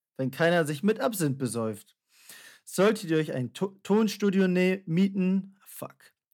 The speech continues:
Nein, mit schnarchenden Hunden und Terrence Tonproblemen sind wir doch ganz zufrieden.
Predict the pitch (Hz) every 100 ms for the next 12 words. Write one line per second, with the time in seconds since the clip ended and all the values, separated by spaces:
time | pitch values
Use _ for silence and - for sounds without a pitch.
0 | _ _ _ - 135 143 143 117 98 -
1 | - - 127 - 160 185 196 180 160 180
2 | - 170 170 139 131 151 151 147 - 190
3 | 202 190 165 165 170 147 147 143 151 139
4 | 180 196 196 233 202 160 131 110 101